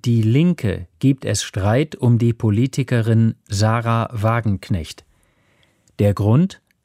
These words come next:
Sie hat ein Buch geschrieben. Und darin kritisiert sie vieles in ihrer Partei.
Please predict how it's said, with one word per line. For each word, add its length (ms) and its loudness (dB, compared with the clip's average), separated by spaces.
Sie 240 2
hat 180 -2
ein 240 0
Buch 320 0
geschrieben. 580 -6
Und 340 0
darin 440 0
kritisiert 680 0
sie 200 2
vieles 520 0
in 200 -2
ihrer 340 -2
Partei. 600 -4